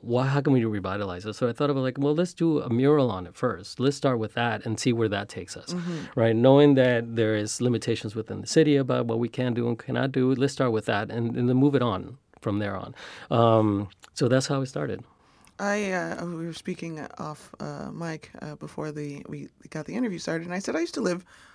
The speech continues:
Speaker 2: uh, in McKinley Park. I, I loved it down there. It was a, it's, it's got these great little pockets of activity,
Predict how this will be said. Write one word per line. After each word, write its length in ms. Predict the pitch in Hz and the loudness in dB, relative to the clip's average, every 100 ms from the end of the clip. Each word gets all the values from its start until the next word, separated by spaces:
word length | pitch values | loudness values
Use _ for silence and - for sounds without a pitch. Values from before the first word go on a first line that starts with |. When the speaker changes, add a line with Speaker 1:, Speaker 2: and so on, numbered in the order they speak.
| _ | _
Speaker 2:
uh, 240 | 143 160 160 | -6 -6 -6
in 100 | 165 | -6
McKinley 360 | 160 - 151 147 | -8 -10 -12 -10
Park. 340 | - 156 185 | -8 -8 -6
I, 100 | 175 - | -6 -6
I 120 | 156 | -8
loved 280 | 160 165 165 | -6 -8 -8
it 80 | - | -8
down 280 | 160 160 | -6 -6
there. 260 | 160 160 175 | -4 -4 -4
It 20 | |
was 140 | 165 160 | -6 -6
a, 60 | |
it's, 360 | 147 165 - - | -6 -8 -10 -10
it's 200 | - - | -10 -10
got 280 | - 180 180 - - _ | -2 -2 -2 -8 -20 _
these 180 | 196 165 | -6 -4
great 260 | 196 214 | 0 0
little 180 | 208 180 | 0 -2
pockets 580 | - - 185 - 160 - | -6 -10 -8 -6 -6 -8
of 100 | 156 | -8
activity, 680 | 151 - - 220 208 165 | -8 -10 -8 -6 -4 -4